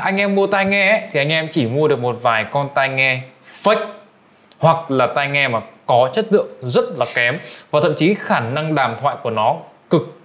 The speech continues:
kỳ là tệ, nhưng cũng từng đấy tiền. Nếu như anh em mua con tai nghe True Wireless này thì mình đảm bảo rằng tất cả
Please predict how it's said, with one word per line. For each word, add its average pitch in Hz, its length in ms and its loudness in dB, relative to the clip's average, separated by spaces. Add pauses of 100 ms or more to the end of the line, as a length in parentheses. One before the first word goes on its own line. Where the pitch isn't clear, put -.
(140)
kỳ 127 260 2
là 104 220 -2
tệ, 151 200 2 (320)
nhưng 247 240 4
cũng 254 340 0
từng 180 300 4
đấy 175 240 2
tiền. 156 260 0 (300)
Nếu 180 200 4
như 254 100 4
anh 233 120 2
em 220 400 0
mua 285 300 4
con 254 220 0
tai 214 200 4
nghe 202 240 2 (140)
True 202 140 2
Wireless 190 640 4
này 135 280 0
thì 135 60 -2
mình 123 320 -2
đảm 117 280 2
bảo 110 240 2
rằng 123 280 -2 (500)
tất - 460 -2
cả 156 300 2